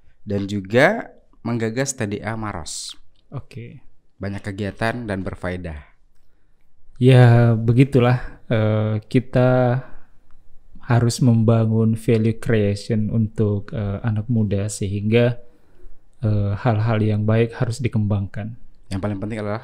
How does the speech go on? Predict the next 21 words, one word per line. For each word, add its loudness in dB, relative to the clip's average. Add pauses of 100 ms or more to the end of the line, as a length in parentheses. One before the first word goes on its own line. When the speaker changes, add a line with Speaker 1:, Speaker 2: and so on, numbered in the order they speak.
Speaker 1:
dunia -6
aman, -6 (320)
akhirat -8
pun -8
sama. -10
Speaker 2:
Iya, -10
Speaker 1:
Sama -18
Speaker 2:
harus -2
Speaker 1:
aman. -4
Speaker 2:
sejalan. -2 (120)
Speaker 1:
Harus -4
sejalan. -2 (160)
Speaker 2:
Iya. 0
Speaker 1:
Ya, -2
oke, -2
baik. 0 (360)
Ini 4 (800)
saya 2
Speaker 2:
Eh. -6
Speaker 1:
boleh 4
tahu 0